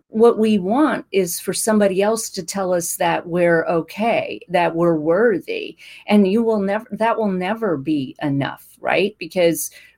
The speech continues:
really, ultimately, what you want is to feel like you are lovable and valuable as you are.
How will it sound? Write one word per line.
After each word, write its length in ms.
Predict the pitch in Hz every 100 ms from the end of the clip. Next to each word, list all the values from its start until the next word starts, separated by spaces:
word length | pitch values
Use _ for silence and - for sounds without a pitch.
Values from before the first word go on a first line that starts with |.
| -
really, 680 | 180 247 285 214 170 160 -
ultimately, 800 | 185 208 220 - 196 156 156 151
what 200 | 143 151
you 140 | 147 143
want 260 | 147 143
is 180 | 139 -
to 160 | - 147
feel 300 | - 156 151
like 300 | 139 135 151
you 280 | 147 143 -
are 260 | 139 139
lovable 640 | 139 147 139 143 135 143 -
and 180 | 143 127
valuable 680 | 127 139 139 127 135 131 -
as 320 | 139 135 123
you 180 | 131 120
are. 440 | 123 127 - -